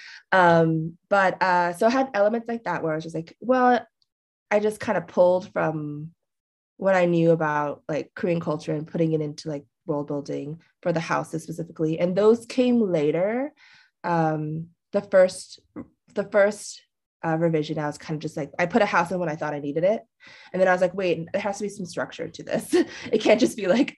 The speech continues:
all right, there's, like, a fox house because I wanted a demon goddess 'cause I thought that was fun. Um, I had to, like, actual have, actually have some sort of world building element. So a lot of the, like,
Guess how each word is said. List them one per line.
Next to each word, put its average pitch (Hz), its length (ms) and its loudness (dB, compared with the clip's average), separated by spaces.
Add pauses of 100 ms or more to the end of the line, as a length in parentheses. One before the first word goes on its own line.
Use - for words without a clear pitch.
all 247 100 4
right, 180 240 8
there's, 208 220 4
like, 220 140 4
a 240 140 4 (380)
fox 165 340 0
house 165 300 0
because 165 260 -4
I 160 120 2
wanted 156 320 -2
a 151 80 -4
demon 156 380 -4
goddess 151 360 0
'cause 170 120 -4
I - 60 -2
thought 156 140 -2
that 90 100 -4
was 165 160 -6
fun. 147 380 -4 (520)
Um, 165 260 0
I 165 60 -4
had 160 200 -4
to, - 60 -8
like, - 220 -6
actual - 360 -6
have, - 320 -8 (140)
actually 165 320 -8
have 139 280 -12
some 165 140 -8
sort - 180 -8
of - 140 -12
world 147 220 -4
building 151 260 -4
element. 143 420 -8
So 160 280 -4 (320)
a 175 80 2
lot 175 200 6
of 208 160 0
the, 160 320 0
like, 151 300 -8